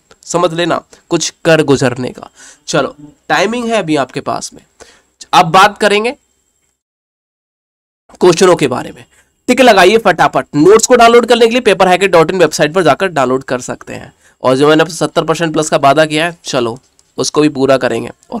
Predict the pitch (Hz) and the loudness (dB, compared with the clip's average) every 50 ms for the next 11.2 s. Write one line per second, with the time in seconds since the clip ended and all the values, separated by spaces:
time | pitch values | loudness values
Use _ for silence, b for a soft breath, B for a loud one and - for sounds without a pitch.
0 | - - 143 139 135 - 170 165 147 160 180 214 - b b b b b _ - | -6 0 0 0 0 2 0 0 2 2 -2 -4 -4 b b b b b _ -2
1 | 160 156 170 196 226 233 - - 143 139 135 127 120 - - 151 165 165 196 190 | 2 2 2 2 0 0 2 2 4 4 2 0 -2 -4 0 0 0 0 0 -2
2 | 160 151 - - 131 117 123 - - - - - - - - _ _ - - - | -2 -2 -2 -2 -2 -2 -2 -4 -10 -14 -14 -14 -16 -20 -20 _ _ -14 -10 -10
3 | 120 - - B B B B B B 139 151 156 160 160 170 151 - - 147 143 | -10 -10 -12 B B B B B B 2 2 2 2 2 0 0 0 -2 -4 0
4 | 147 160 160 - 160 143 147 151 160 151 - 156 131 127 131 139 127 120 131 117 | 0 0 0 0 -2 -2 -2 -2 -2 -4 -4 -4 -6 -6 -4 -6 -6 -6 -6 -8
5 | 117 131 135 151 175 B B B B B B B - 131 139 151 - - 165 160 | -8 -6 -8 -8 -8 B B B B B B B 0 0 2 0 0 -2 -2 -2
6 | 151 147 160 160 147 147 151 151 151 151 147 - - 151 143 143 143 165 165 165 | 0 0 -2 -2 0 0 -2 0 0 -2 -2 -4 -6 -6 -6 -6 -4 -6 -6 -6
7 | - - 175 165 - 196 190 190 170 156 143 139 135 - - 139 127 127 123 - | -4 -4 -4 -2 -2 -4 -4 -2 0 0 0 0 0 -2 -6 -6 -6 -6 -4 -4
8 | 139 147 151 139 135 135 120 - _ _ b b b b b b b 135 151 156 | -2 -2 -2 -2 -2 -2 -4 -4 _ _ b b b b b b b 2 2 2
9 | 160 156 185 175 160 170 165 160 - 170 151 147 143 131 135 135 - 139 127 135 | 2 2 0 -2 0 -2 -4 -2 -2 -2 -2 0 -2 -2 -2 -4 -4 -6 -6 -6
10 | 127 127 - 190 202 202 - - 208 185 180 - 208 208 196 208 202 202 202 196 | -6 -6 -2 -4 -4 -2 -2 -2 -4 -4 -2 0 -2 0 0 0 0 0 0 0
11 | 190 180 208 202 | 0 -2 -2 -6